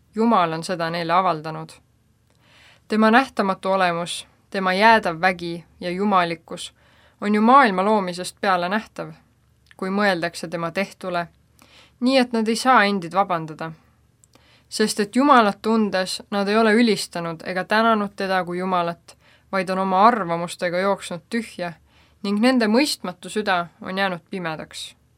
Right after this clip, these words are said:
kirjutab Paulus roomlastele esimeses peatükis salmid kaheksateist kuni kakskümmend üks.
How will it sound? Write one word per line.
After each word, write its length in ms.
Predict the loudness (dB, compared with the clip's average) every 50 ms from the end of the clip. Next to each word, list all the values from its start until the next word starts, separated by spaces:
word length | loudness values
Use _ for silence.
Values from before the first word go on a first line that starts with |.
| _ _ _ _ _ _ _ _ _ _ _ -12
kirjutab 380 | -10 -8 -8 -8 -10 -12 -4 0
Paulus 460 | 2 2 2 0 -2 -4 -8 -10 -14 -16 -20 -20 -20 -20 -20 _ _ -6
roomlastele 800 | -4 -2 -2 -2 -2 -4 -6 -6 -8 -8 -8 -6 -6 -4 -6 -6 -8 -10 _ _ _ -20 _ _ _ _ _ _ _ _ _ _ _ -10
esimeses 440 | -8 -8 -6 -8 -8 -8 -10 -10 -4
peatükis 640 | 2 2 2 2 2 -2 -10 -12 -12 -12 -10 -6
salmid 400 | -4 -4 -4 -4 -6 -10 -12 -10
kaheksateist 560 | -4 -4 -4 -4 -4 -8 -10 -10 -10 -12 -12 -16
kuni 320 | -16 -16 -14 -14 -16 -16 _ _ _ _
kakskümmend 500 | -12 -12 -12 -12 -14 -16 -14 -14 -14 -14
üks. 240 | -16 -18 -20 -20 -20